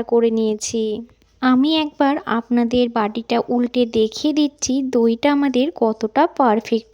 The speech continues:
হয়েছে। আমাদের এই স্টিলের বাটিতে যেমনভাবে দইটা সেট হয়েছে, সেমভাবেই কিন্তু এই চীনামাটির বাটিতেও দইটা আমাদের সেট হয়েছে। আপনারা যদি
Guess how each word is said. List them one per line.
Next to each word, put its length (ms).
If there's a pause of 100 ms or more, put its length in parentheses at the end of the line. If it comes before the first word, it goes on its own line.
হয়েছে। 420 (500)
আমাদের 480 (240)
এই 100 (340)
স্টিলের 460
বাটিতে 400 (160)
যেমনভাবে 580 (140)
দইটা 280 (140)
সেট 300
হয়েছে, 340 (160)
সেমভাবেই 640
কিন্তু 380 (180)
এই 180 (120)
চীনামাটির 680
বাটিতেও 540 (140)
দইটা 300
আমাদের 320 (140)
সেট 280
হয়েছে। 400 (1000)
আপনারা 480 (120)
যদি 260